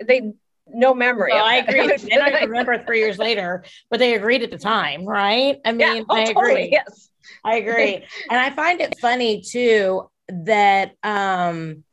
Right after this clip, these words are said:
Speaker 2: people, like, and life changes, right? Like, with all the shortages we've had in twenty twenty with lumber and the price of homes going up
Speaker 1: Yeah.
Speaker 2: in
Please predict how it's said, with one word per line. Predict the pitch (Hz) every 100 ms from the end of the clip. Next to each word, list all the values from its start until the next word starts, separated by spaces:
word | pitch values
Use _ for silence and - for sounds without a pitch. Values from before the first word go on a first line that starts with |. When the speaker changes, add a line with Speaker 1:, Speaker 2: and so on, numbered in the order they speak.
| _ _ _ _ _
Speaker 2:
people, | - 277 262 247 226 214 -
like, | 220 233 277
and | 294 -
life | 294 320 -
changes, | 208 175 139 -
right? | 208 214 233 233
Like, | 226 214
with | 240
all | 247 247
the | 240 226
shortages | 226 226 214 202 185
we've | 196
had | 208 196 196
in |
twenty | 185 208 208
twenty | 208 196 196
with | 185
lumber | 190 208 208 202 196 196 196 -
and | 185
the |
price | 180 190 185
of | 180
homes | 139 202 202 175
going | 196 190 190
up | 180 180
Speaker 1:
Yeah. |
Speaker 2:
in | 165